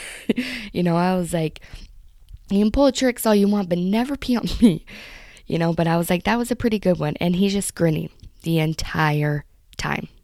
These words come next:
you know, that I'm talking to him. And so I get him all changed, and he hops in bed, and he, you know, he's <laughs> going, he goes back to sleep.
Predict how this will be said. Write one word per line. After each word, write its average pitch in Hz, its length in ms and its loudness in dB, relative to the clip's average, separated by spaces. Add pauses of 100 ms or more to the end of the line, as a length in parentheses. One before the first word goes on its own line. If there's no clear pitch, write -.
(160)
you 160 120 -2
know, 143 160 -2
that 147 280 -4
I'm 156 120 -2
talking 156 400 -8
to - 100 -10
him. - 160 -10 (880)
And 175 120 -4
so 175 80 2
I 165 60 2
get 180 120 2
him 196 140 4
all 185 100 4
changed, 156 680 -2
and 147 160 -2 (460)
he 160 120 -6
hops 170 280 0
in 185 140 0
bed, 151 280 0
and 156 160 0
he, 151 240 -2 (380)
you 156 80 -8
know, 156 140 0
he's 151 300 -6
<laughs> - 160 -18
going, - 360 4
he 160 160 -6
goes 170 220 -2
back 165 240 -2
to 160 100 -2
sleep. 156 420 -2